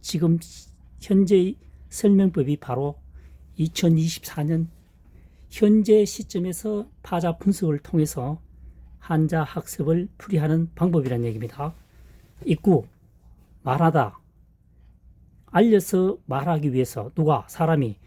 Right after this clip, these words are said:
사람이 입으로 알리기 위해서는 떨어진 곳에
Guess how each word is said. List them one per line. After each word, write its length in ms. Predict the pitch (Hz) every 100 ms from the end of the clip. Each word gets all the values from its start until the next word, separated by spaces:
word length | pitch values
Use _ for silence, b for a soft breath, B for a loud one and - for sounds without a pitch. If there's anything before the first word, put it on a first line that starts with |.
| b b
사람이 720 | - 190 202 208 208 208 214 - _ _ _ _ _ _ _ _ _ _ _ _ _ _ -
입으로 680 | 214 202 220 196 202 339 - _ -
알리기 460 | 170 202 220 180
위해서는 520 | 151 156 - 160 233 254 _ - - - - _ _ _ - _ - - _ - _ -
떨어진 380 | 277 226 160 160
곳에 420 | 160 160 170 214